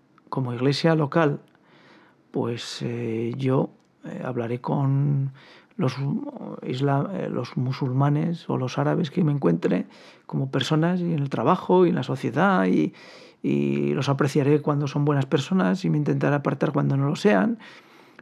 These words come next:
Pero... pero, ¿qué, qué diálogo interreligioso? Ellos tienen unas creencias y yo tengo otras.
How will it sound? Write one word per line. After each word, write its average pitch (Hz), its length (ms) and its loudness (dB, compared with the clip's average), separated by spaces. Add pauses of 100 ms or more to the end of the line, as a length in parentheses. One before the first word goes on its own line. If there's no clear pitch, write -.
Pero... - 320 2 (440)
pero, 151 440 4 (240)
¿qué, 170 420 -2
qué 156 180 0
diálogo 160 480 6
interreligioso? 156 920 0 (680)
Ellos 151 260 2
tienen 160 220 2
unas 160 220 2
creencias 175 600 2
y 160 60 0
yo 170 120 2
tengo 160 220 0
otras. 156 500 -2